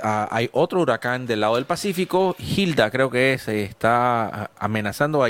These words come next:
o ya amenazó, productor, Baja California Sur.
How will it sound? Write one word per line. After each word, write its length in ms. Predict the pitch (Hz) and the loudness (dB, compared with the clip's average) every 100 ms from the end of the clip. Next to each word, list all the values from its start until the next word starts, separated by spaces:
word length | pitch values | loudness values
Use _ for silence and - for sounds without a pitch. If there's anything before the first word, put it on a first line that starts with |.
| 104 | 0
o 60 | 113 | -2
ya 120 | 123 | 0
amenazó, 580 | 143 139 110 - 131 - _ _ | 0 0 -2 0 0 -2 _ _
productor, 460 | - 113 104 139 139 _ _ - | 0 0 2 0 -2 _ _ -8
Baja 240 | 113 117 120 | 0 2 2
California 440 | 113 110 120 127 | 0 -2 -2 -2
Sur. 220 | - 175 | 0 0